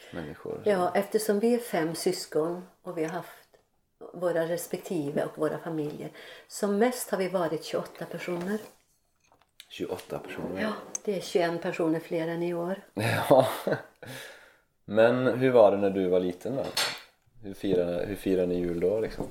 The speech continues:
Speaker 2: Ja, men det var, familjen samlas och de som kunde kom. Och det
Speaker 1: Var det
Speaker 2: var ju
Speaker 1: liksom dina föräldrar och dina syskon, eller var det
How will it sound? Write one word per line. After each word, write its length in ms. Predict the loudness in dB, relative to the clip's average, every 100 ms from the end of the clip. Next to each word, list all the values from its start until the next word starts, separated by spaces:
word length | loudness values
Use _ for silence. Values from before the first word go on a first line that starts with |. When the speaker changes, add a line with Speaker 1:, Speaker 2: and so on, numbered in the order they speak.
| -12 -20 -20 -20 -20 -20 -18
Speaker 2:
Ja, 200 | -14 -12 -10
men 160 | -8 -4
det 120 | -4
var, 280 | -2 -2 -2 -6 -20 -20 -20 -20 _ _ _ _ _ _ _ _ _ -16
familjen 460 | -8 -4 -2 -2 -2
samlas 760 | 0 0 0 -2 -2 -4 -10 -12 -16 -18 -20 -20 -12
och 100 | -4
de 220 | -2 -2
som 440 | -2 -2 -2 -2 -6 -12 -20 -20 -20 -20 -6
kunde 480 | -2 -2 -2 -2 -4
kom. 300 | -4 -2 -2 -6 -10 _ -20 _ _ _ _ _ _ _ _ -8
Och 100 | 4
det 80 |
Speaker 1:
Var 100 | 6
det 60 | 6
Speaker 2:
var 60 | 4
ju 60 |
Speaker 1:
liksom 580 | 2 2 2 2 0 2
dina 260 | 4 4 4
föräldrar 520 | 4 4 6 6 4
och 100 | 2
dina 200 | 0 -2
syskon, 540 | -2 -6 -2 0 0 2
eller 160 | 0
var 140 | 2 2
det 300 | 2 0